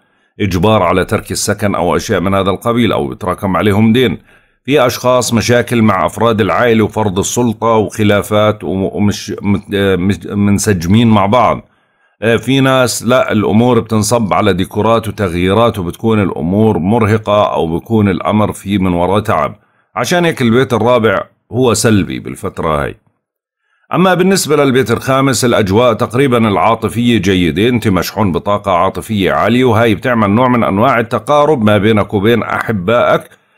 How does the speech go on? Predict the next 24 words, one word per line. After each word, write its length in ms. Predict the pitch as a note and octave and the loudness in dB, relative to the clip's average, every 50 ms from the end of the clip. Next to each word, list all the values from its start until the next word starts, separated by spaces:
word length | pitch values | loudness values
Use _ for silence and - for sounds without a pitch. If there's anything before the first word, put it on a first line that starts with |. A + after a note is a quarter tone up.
| _ _ _ _ - | _ _ _ _ -2
أو 160 | C3+ E3+ F3 | 0 0 2
ما 180 | D#3 B2+ B2 A#2+ | 2 4 4 2
بينك 400 | G#2+ F#2+ A2 A2+ A2+ A2 G#2+ - | 2 2 2 2 2 0 -2 -4
وبين 280 | F2+ E2 G2+ A2+ A2+ G#2 | -2 0 0 2 2 0
الحبيب 600 | F2+ D2+ - - C#2+ C#2 D#2 G2+ B2+ C#3 A#2+ - - - | 0 -2 -6 -8 -8 -2 0 0 0 0 -2 -8 -6 -2
أو 320 | - D3 E3 E3 D#3+ D3 A2 - - - | 0 0 2 2 0 -2 -4 -10 -12 -6
بعلاقة 800 | - E2 F#2+ G2+ F#2 F#2+ A2 G2+ F#2+ G2+ G#2+ A#2+ A#2+ A2 - F#2+ F2+ | -4 0 0 0 0 0 0 0 2 2 2 2 2 2 0 -2 -2
غرامية، 800 | E2+ D#2 D#2 D#2+ E2 E2+ E2 D#2 G#2+ B2+ C3+ C3+ C3+ C3+ A#2 - _ _ _ _ _ - | 0 0 0 0 2 0 2 2 2 2 2 2 2 0 -2 -6 _ _ _ _ _ -4
ممكن 440 | A#2 D#3 F3 D#3 A#2+ C3+ A#2+ A2+ G#2 | -2 0 0 0 0 0 0 0 0
تهتم 640 | - F2+ E2 D2 - - A2+ A#2 A#2 A2+ A2 F#2+ | -2 -2 -4 -2 -2 -2 0 2 2 0 0 -2
بأحد 460 | - F#2+ F#2+ D#2+ - - - G#2+ F#2+ | 0 0 0 0 0 -2 -2 -2 0
الأبناء 580 | G2+ F#2+ - E2 F#2 E2+ D#2+ G2 G#2 G#2+ G2+ - | 0 0 0 0 -2 0 0 0 0 0 0 -2
بالفترة 680 | - E2+ E2 D#2+ - G#2 F#2 - G2+ E2+ E2+ E2+ E2+ | -4 -6 -8 -6 -6 -8 -6 -4 -4 -2 -2 0 0
هاي 100 | F2+ F#2+ | 0 0
برضو 360 | F2+ D2+ G2 G#2+ G2+ E2 E2 C#2+ | 0 0 0 0 0 -2 -2 -2
بشكل 440 | C2 C2+ - - G2 - - F#2 | -4 -6 -6 -8 -8 -8 -6 -6
إيجابي، 520 | E2 - D2+ F2 E2 A2 G#2+ F#2+ F2 F2+ - | -4 -4 -4 -2 0 0 0 0 0 -4 -4
وممكن 440 | - - G#2 A#2+ A#2 G#2+ - G2+ F2 | -4 -2 -2 -2 -2 -2 -4 -6 -6
تحمل 380 | - F2 - - A2 A2+ G#2+ G#2 | -6 -8 -4 -2 0 0 2 2
لك 200 | G2+ F#2+ - G2 | 0 -2 -2 -2
نوع 160 | G2+ A2 G#2 | -2 0 0
من 140 | G2 F#2 D#2+ | 0 -2 -2
أنواع 320 | B1 D2 F2+ G#2 A2 G2 | -2 -2 0 0 0 0
المصالحة 840 | F2+ D#2+ D2 D2 D#2 - A#2+ B2 C3 B2+ A#2 - - B2 A#2+ G#2+ | 0 0 -2 -2 -2 -2 0 0 0 0 0 -2 -2 -4 -4 -4